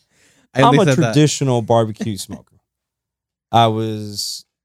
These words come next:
Speaker 2: always barbecuing on the porch in the backyard with my father, or when we were living, when I was living at the farm, we were barbecuing in the back by the avocados. It was never electrical, bro. Ain't no damn power outlet in the middle of the woods.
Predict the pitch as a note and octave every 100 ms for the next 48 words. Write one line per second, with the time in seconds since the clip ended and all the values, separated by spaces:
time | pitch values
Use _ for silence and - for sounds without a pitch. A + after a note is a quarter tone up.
0 | _ _ - B2+ C#3 C#3 A#2 C3 B2 C#3
1 | B2+ B2 B2 A2+ A#2+ A2 B2+ A#2 - A2+
2 | A2 A2 A#2 A2 G#2+ G#2 C#3 C#3 C3+ A#2+
3 | _ _ _ _ _ _ _ _ G#2+ G#2
4 | G2 G2 G2+ G2 G2+ A#2+ A#2+ A2 A2 A2+
5 | G#2+ A#2 A#2 G#2 - C3 C3+ B2+ B2 A2+
6 | G#2 A2 G#2+ - A2+ G#2+ A2 G#2+ A2+ G#2
7 | G#2 F#2+ C#3 C3+ C3 A#2 - _ _ _
8 | _ _ - A3 A3 A#3 A3 G3 F#3+ F#3
9 | F3 A#3+ A#3 _ - F3 B3 A#3+ A3+ A3
10 | F#3 F#3+ F3+ F3+ G3 F#3 D#3+ E3+ D3 E3
11 | -